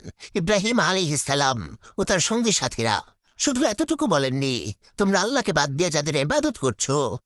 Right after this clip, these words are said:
আমরা তাদের থেকে মুক্ত।" তারা একই সাথে তাদের সাথেও সম্পর্ক ছেদের ঘোষণা দিয়েছেন।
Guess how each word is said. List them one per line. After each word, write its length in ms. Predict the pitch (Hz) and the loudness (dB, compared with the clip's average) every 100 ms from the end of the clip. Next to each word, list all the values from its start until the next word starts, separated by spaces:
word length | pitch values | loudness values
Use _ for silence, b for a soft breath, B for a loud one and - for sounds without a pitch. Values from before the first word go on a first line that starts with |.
| b | b
আমরা 340 | b 185 220 190 | b 2 2 0
তাদের 300 | 185 185 180 | 0 0 0
থেকে 200 | - 147 | -2 0
মুক্ত।" 460 | 143 175 - 120 107 - _ B B | 0 0 -2 -4 -4 -6 _ B B
তারা 180 | 190 170 | 0 0
একই 240 | 208 262 | 0 0
সাথে 640 | 190 131 - 135 151 98 - _ B | 0 -2 -2 0 0 -2 -8 _ B
তাদের 320 | 180 196 233 | 0 0 0
সাথেও 640 | - 196 - 196 156 104 113 _ b | 0 -2 -2 0 0 -4 -12 _ b
সম্পর্ক 540 | - 226 226 294 302 | 0 2 2 0 0
ছেদের 320 | 294 226 226 | 0 2 0
ঘোষণা 360 | 131 185 302 196 | 0 0 0 0
দিয়েছেন। 500 | 117 113 - 127 127 | 0 -2 -2 -2 -2